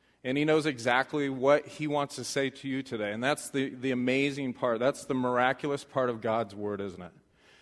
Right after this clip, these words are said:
Is sometimes we'll walk out of here, we'll have a hundred and fifty, two hundred different sermons, and we'll go,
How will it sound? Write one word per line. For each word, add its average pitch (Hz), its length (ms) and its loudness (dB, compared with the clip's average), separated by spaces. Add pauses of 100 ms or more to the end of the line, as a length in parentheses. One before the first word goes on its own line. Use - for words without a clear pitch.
(140)
Is 113 300 -4 (200)
sometimes 147 540 -2
we'll 131 160 0
walk 127 280 4
out 123 140 2
of 117 120 0
here, 117 260 0 (240)
we'll 110 140 2
have 107 80 2
a 104 60 2
hundred 127 300 -4
and 135 140 -4
fifty, 123 380 -6
two 131 240 -8
hundred 127 340 -6
different 123 400 -6
sermons, 113 500 -6
and 104 120 -10
we'll 104 100 -6
go, 98 240 -6